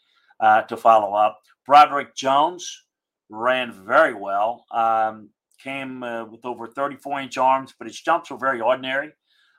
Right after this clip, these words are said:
Um, nine-foot broad jump.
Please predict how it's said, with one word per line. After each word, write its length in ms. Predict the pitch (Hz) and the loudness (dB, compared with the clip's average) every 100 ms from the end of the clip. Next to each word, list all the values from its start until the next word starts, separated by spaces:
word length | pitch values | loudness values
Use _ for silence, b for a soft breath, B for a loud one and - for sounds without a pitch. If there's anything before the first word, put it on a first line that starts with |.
| _ | _
Um, 600 | 120 123 120 117 113 101 _ _ _ _ - | 2 4 4 0 -12 -20 _ _ _ _ -4
nine-foot 460 | 123 135 139 127 | -2 -2 -4 -6
broad 260 | 127 127 127 | 2 2 2
jump. 240 | 131 131 | -2 -2